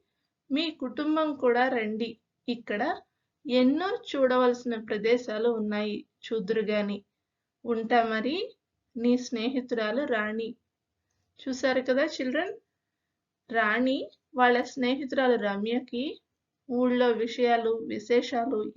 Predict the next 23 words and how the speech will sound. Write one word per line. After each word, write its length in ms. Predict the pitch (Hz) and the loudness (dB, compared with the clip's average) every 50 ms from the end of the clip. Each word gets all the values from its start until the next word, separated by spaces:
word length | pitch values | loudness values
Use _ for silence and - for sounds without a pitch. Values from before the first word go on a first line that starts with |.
| 214 | -4
ఎన్నో 260 | 214 208 220 226 247 269 | -4 -2 -2 0 0 2
రాసింది 480 | 254 240 220 214 220 - - 233 220 214 214 208 | 2 2 2 0 0 -4 -6 -6 -6 -4 -4 -4
లేఖలో. 400 | 196 190 - - - 214 - - - _ _ _ _ _ _ _ _ _ _ _ _ _ - | -6 -6 -8 -8 -6 -6 -6 -6 -10 _ _ _ _ _ _ _ _ _ _ _ _ _ -8
అలాగే 500 | 220 208 208 208 202 190 190 214 240 302 359 453 453 - _ _ _ _ _ _ _ - | -6 -2 -2 0 -2 -2 -2 -2 -2 -2 -2 -4 -6 -10 _ _ _ _ _ _ _ -2
మీరు 280 | 240 247 269 311 320 294 262 240 233 | 0 2 2 2 2 0 2 2 2
ఏ 40 | 240 240 240 | 2 2 2
ఊరు 180 | 247 254 247 240 | 2 2 2 2
వెళ్ళారో, 540 | 240 226 226 233 240 240 233 247 254 294 339 330 - - - | 2 0 2 2 4 4 4 4 4 2 0 -2 -6 -6 -4
ఆ 80 | 247 240 233 226 220 220 220 | -2 -2 -2 -2 -2 -2 -2
ఊళ్ళో 260 | 220 220 226 233 226 226 - - - 240 220 | -2 0 0 0 0 0 -2 -6 -6 -2 0
ఏం 120 | 214 226 233 233 | 2 2 4 6
జరిగాయో, 600 | 233 233 220 220 214 220 220 220 220 226 240 254 254 254 - 226 | 6 6 6 6 4 2 2 4 6 6 6 6 4 0 -2 -2
ఆ 80 | 220 220 220 220 | -2 -2 0 -2
విషయాలు, 560 | 226 240 240 - 226 220 214 214 214 208 214 226 226 214 | -2 -4 -2 -2 -2 -2 -2 -2 -2 0 2 2 2 0
విశేషాలు 680 | 214 233 214 - 214 220 226 - - 214 208 214 214 208 214 - 226 | -2 -4 -4 -4 -2 -2 -4 -4 -6 -6 -4 -2 -2 -2 -2 -2 -4
అన్నీ 400 | 226 226 220 220 220 233 311 - - - _ _ _ _ _ _ _ _ _ - | -4 -2 -2 -2 -2 -2 -4 -4 -6 -12 _ _ _ _ _ _ _ _ _ -6
లేఖలో 600 | 220 226 226 226 220 220 - - 240 214 240 320 381 - - _ - | -2 0 2 2 2 0 -2 -4 -2 0 0 0 -2 -4 -8 _ -4
మీ 140 | 254 320 370 359 | -4 -2 -2 -4
స్నేహితురాలికి 840 | 349 - - 254 240 262 285 247 - - 233 220 208 208 208 - 311 - | -4 -4 -2 -2 -2 -2 -2 -4 -4 -4 -2 -2 -2 -4 -6 -6 -6 -4
రాయండి. 440 | 247 220 196 190 190 185 190 190 190 190 - _ _ _ _ _ _ _ - | -2 -2 -2 -2 -4 -4 -6 -6 -8 -10 -12 _ _ _ _ _ _ _ -2
రాశాక 440 | 214 202 214 208 - 254 247 247 247 | 0 0 0 0 0 0 0 0 0
ఏం 140 | 233 226 233 240 | 0 0 0 0
చేయాలి? 460 | 240 262 254 247 240 247 247 285 | 2 2 4 4 4 2 2 0